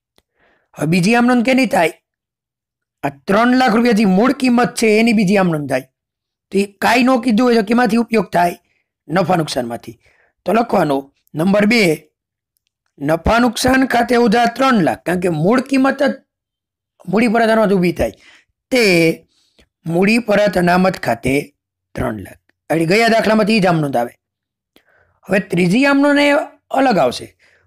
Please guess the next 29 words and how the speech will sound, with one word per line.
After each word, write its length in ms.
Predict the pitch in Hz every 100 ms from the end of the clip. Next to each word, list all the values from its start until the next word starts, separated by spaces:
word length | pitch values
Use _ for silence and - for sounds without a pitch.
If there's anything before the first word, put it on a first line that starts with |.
| _
જો 140 | 202 247
તમે 180 | 254 226
જોવો 260 | 233 262
તો 80 | 233
એમ 140 | 226 233
તો 100 | 262
કલર 260 | 233 240 233
ચેન્જ 300 | - 220 190
કરેલ 260 | 190 180 156
દેખાય 300 | 143 139 113
તમને, 220 | 107 104 _ _ _ _ _ _ _ _ -
બરોબર? 240 | 156 247 262
ઈ 240 | 226 214
નવું 300 | 208 262 240
છે 100 | 175
આ 120 | 156
દાખલામાં. 460 | 143 127 113 110 - _ _ _ _ _ -
હવે 120 | 170
ઈ 160 | 214 254 240
ઉધાર 260 | 202 277
છે, 140 | 190 107 - _ _ 170
એને 120 | 190
બંધ 300 | 190 277 277
કરવું 200 | 262 233
તો 40 | 190
એવું 160 | 226 254
કરવું 160 | 247
પડે 200 | 220 208 226 - _ _ _ _ _
જમા. 280 | - 160 123